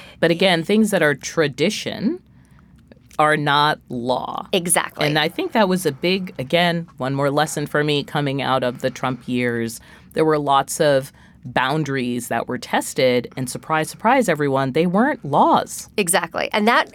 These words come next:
Speaker 2: that has been a continual learning curve. And that was something that when I was reading into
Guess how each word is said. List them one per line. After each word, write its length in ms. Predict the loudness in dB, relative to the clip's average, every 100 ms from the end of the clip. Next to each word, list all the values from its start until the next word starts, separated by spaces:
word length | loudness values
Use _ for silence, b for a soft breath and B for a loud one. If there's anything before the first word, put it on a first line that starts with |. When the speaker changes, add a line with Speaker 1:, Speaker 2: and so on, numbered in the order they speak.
| 0
Speaker 2:
that 180 | 2
has 180 | 4 2
been 220 | 4 6
a 100 | 6
continual 760 | 4 0 0 2 4 6 6 4
learning 280 | 4 2 0
curve. 220 | -2 0
And 140 | 0 2
that 120 | 0
was 140 | 0
something 460 | 0 0 2 0 0 B B B
that 180 | 0 2
when 120 | 2
I 140 | 4 2
was 340 | 2 -2 -8 -6
reading 320 | -4 0 2
into 640 | 4 2 2 -2 -2 -4